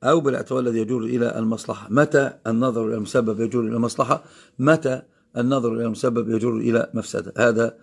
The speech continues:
الأصل في هذا الكلام. نعم. فالجواب أن، إن هذا المعنى مبسوط في غير هذا الموضوع، ولكن ضابطه أنه إن كان الالتفات إلى المسبب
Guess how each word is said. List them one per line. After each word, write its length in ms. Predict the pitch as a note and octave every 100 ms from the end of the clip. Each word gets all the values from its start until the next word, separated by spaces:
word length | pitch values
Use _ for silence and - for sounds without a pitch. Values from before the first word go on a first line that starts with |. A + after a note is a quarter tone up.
| _ _ A#2
الأصل 400 | A2 C#3 - G2+
في 140 | A2
هذا 280 | A2+ A2+ -
الكلام. 340 | - G#2 G#2 -
نعم. 220 | - G#2+ - _ _ _ _ _ _ _ _ _ - - - - - _ _ _ _ _ _ _ _ _ _ _ _ _ _ _ _ _ _ _ _ _ _ _ _ _ _ _ _ _ _ _ -
فالجواب 520 | C#3+ A#2 B2 C#3 C#3+ - _
أن، 140 | B2 A#2
إن 400 | A#2 A#2 A2 A2+
هذا 400 | A#2 A#2 C3 C3+ - - _ _ -
المعنى 360 | B2+ C3 B2 A#2
مبسوط 380 | A2 - C3+ B2+
في 240 | A2 A2+
غير 300 | A#2+ A#2 A#2
هذا 120 | A2+
الموضوع، 340 | A2+ G#2 G2 B2+
ولكن 340 | C3 B2 A#2
ضابطه 440 | A#2 A#2 B2+ B2+
أنه 280 | A2+ A#2+ B2 A#2+
إن 120 | A#2
كان 220 | D3 C#3
الالتفات 480 | B2 A#2 A2+ C3 B2
إلى 100 | A#2
المسبب 440 | A2+ C3 A2 G#2